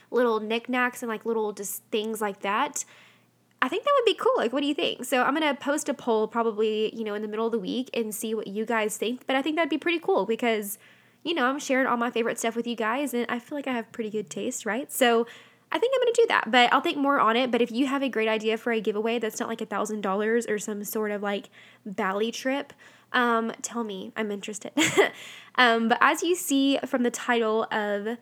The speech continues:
the podcast, we're gonna talk about just, like, unlocking potential. We're gonna talk about how to propel yourself forward as far as, like, being the best version of you that you can possibly be. And, uh, I'm excited about this one because I'm very passionate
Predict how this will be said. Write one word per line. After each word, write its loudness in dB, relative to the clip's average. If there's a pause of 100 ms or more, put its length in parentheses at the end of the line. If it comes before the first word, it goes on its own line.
(300)
the -2
podcast, 2
we're 4
gonna -2
talk 2
about 2
just, -2
like, 2 (140)
unlocking -2
potential. -4
We're 0
gonna -4
talk 2
about 2 (400)
how 2
to -2
propel 0
yourself 0
forward 2
as -2
far 0
as, -2
like, -4
being -4
the -4
best -6
version -4
of -6
you -6
that -8
you -10
can -4
possibly -4
be. -4 (520)
And, 0
uh, 0 (140)
I'm 4
excited 0
about 0
this -4
one -2
because -2
I'm -2
very 0
passionate -4